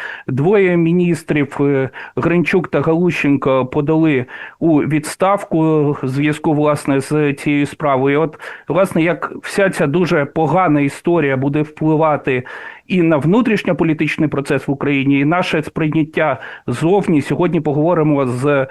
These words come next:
е, політологом, кандидатом політичних наук, е, Михайлом Шабановим. Михайло, радий тебе вітати.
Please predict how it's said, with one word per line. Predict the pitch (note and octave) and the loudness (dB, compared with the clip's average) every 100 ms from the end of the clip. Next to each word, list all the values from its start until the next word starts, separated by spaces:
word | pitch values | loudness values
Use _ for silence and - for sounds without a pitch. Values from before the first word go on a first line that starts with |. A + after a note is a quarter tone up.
| - - - | -8 -10 -2
е, | C3 C3 | 0 0
політологом, | D3 C#3+ C#3+ G3+ E3+ D3 | 0 0 2 2 4 2
кандидатом | D3 C#3 D3 C#3+ C3+ | 0 0 0 0 0
політичних | C#3 C#3+ C#3+ C#3+ C3+ - | 0 -2 -2 -2 -2 0
наук, | D3 F3+ D#3+ C3+ | 0 0 -2 -2
е, | C3+ B2+ | 0 2
Михайлом | C3 D#3+ C#3+ C3 | 0 0 0 0
Шабановим. | B2+ C3 D3+ G3 F3 C3+ C3 - - | -2 -2 0 2 2 2 0 -4 -8
Михайло, | C3+ C#3 E3 E3+ D3 B2+ | -4 -2 0 2 2 2
радий | D3+ E3 D#3+ | 0 0 0
тебе | D#3+ D3 | 0 0
вітати. | C#3 C3+ B2+ G2 G#2+ | 0 0 -2 0 -6